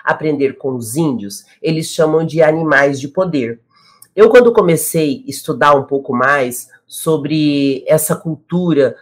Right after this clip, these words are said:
dos xamãs, dos índios, essa coisa de animais de poder,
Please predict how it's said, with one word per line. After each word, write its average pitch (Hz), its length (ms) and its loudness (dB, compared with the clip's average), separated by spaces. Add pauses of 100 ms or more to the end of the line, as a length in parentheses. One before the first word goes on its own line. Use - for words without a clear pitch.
(120)
dos 170 340 -4
xamãs, 139 840 4
dos 127 380 -4
índios, 139 540 -4
essa 156 200 -4
coisa 180 240 2
de 160 100 2
animais 127 480 2
de 117 80 -12
poder, 120 540 -6